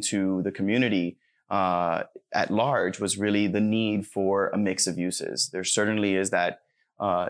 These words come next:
single family residential character, but it's missing, um, some of the other things that really make a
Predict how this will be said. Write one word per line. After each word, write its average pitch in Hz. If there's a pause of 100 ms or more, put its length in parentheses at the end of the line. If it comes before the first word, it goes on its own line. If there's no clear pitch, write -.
(160)
single 110
family 101
residential 98
character, 151 (280)
but 107
it's 104
missing, 104
um, 92 (280)
some 107
of 101
the 104
other 107
things 98
that 101
really 95
make 92
a 90